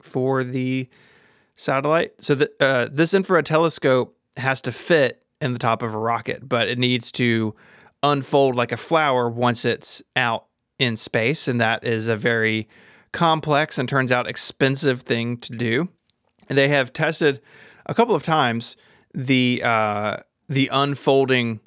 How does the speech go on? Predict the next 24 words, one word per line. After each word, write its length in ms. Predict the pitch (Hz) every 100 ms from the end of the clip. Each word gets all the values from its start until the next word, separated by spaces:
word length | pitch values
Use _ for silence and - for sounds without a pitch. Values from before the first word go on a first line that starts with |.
| _
process 760 | - 131 127 - - - - - _ -
to 80 | 120
make 160 | 120
sure 160 | - 113
that 80 | 113
that's 260 | 110 107
all 140 | 110 110
smooth. 480 | - 165 170 160 139
It 60 |
has 280 | 117 117 110
this, 380 | 117 107 - - _ _ _ _ _ _ _
uh, 240 | 123 110 87
the, 500 | 117 120 113 110 113
the 100 | 131
material 640 | 120 110 - 147 147 139
for 260 | 131 135 117
the 220 | 110 113
solar 400 | - - 156 156
shield 480 | 143 156 147 143 139
and 300 | - 120 120
for 160 | 123 117
the 80 |
telescope 480 | 107 120 117 - 107
itself. 340 | 107 127 131